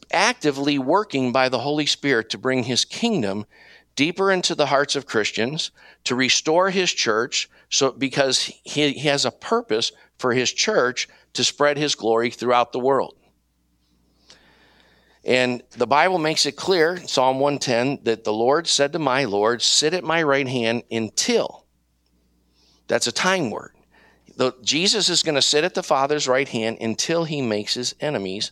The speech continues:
a footstool for his feet. "It will come about in the last days," Isaiah two, "that the mountain of the Lord will be established as the chief of the mountains." God is going to fill the earth with churches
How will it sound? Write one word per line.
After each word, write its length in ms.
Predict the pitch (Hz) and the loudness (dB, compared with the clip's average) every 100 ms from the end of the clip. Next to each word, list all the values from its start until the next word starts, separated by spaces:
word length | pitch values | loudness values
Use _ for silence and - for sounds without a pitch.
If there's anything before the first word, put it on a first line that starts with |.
| - | -12
a 60 | 104 | -6
footstool 520 | 113 110 - 113 113 | -4 -4 -2 -2 -2
for 200 | 120 123 | -2 -4
his 140 | 117 | -4
feet. 320 | - 92 82 _ _ _ _ _ _ _ - - _ - _ | -8 -10 -10 _ _ _ _ _ _ _ -20 -20 _ -20 _
"It 80 | 117 | 0
will 120 | 131 | 0
come 200 | 120 156 | 0 0
about 280 | 147 143 143 | 2 2 2
in 120 | 135 | 0
the 80 | 123 | -2
last 400 | 123 143 170 - | 0 0 0 0
days," 260 | 117 127 120 | -2 -2 -2
Isaiah 400 | 110 101 113 113 | -2 -2 -2 -2
two, 240 | - 131 | -2 -4
"that 180 | 127 117 | -4 -6
the 60 | |
mountain 340 | 107 110 120 131 | -4 -2 -2 -2
of 60 | |
the 100 | 131 | -4
Lord 300 | 127 110 113 | -4 -2 -2
will 80 | 117 | -4
be 160 | 113 117 | -4 -4
established 580 | 113 98 98 104 107 - | -4 -2 -2 -4 -4 -6
as 140 | 113 | -10
the 100 | 113 | -8
chief 300 | - 110 101 | -6 -6 -6
of 80 | 120 | -6
the 60 | |
mountains." 520 | 123 165 165 - - - _ - - - - _ | -6 -6 -8 -12 -14 -14 _ -20 -20 -20 -20 _
God 360 | 139 165 220 190 | 0 2 0 -2
is 220 | - 147 | -4 -4
going 320 | 143 180 185 | 0 0 2
to 120 | 170 | -2
fill 360 | 127 - 180 202 | -4 0 2 2
the 220 | 185 160 | -2 -4
earth 460 | 143 156 107 117 - _ _ - - - - | 0 2 0 -2 -8 _ _ -20 -20 -20 -2
with 280 | 135 135 - | 0 0 0
churches 840 | - 208 240 233 87 - - - | 0 2 0 -2 -4 -4 -6 -8